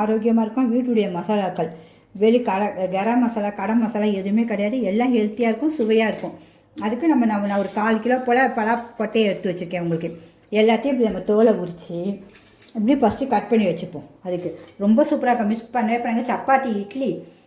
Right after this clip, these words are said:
அஹ், தோசை எல்லாத்துக்கூடயும் சூப்பரா இருக்கும். பரோட்டா வீட்ல செஞ்சாலும் சூப்பரா இருக்கும்.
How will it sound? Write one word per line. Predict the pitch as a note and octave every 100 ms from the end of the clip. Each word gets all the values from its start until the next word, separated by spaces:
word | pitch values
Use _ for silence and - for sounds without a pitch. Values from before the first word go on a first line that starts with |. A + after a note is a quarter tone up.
| _ F#3+
அஹ், | F#3+ F#3 F3+ F3 F3
தோசை | G#3 A#3+ - F#3
எல்லாத்துக்கூடயும் | F#3+ A#3+ A#3+ A3+ A#3+ C#4+
சூப்பரா | C4+ A#3+
இருக்கும். | A3 G3 F3+
பரோட்டா | G#3 A3+ A#3+
வீட்ல | G#3 A3
செஞ்சாலும் | G#3 G3+ G3+ A3+ A3+
சூப்பரா | G3+ G#3
இருக்கும். | G3 A#3+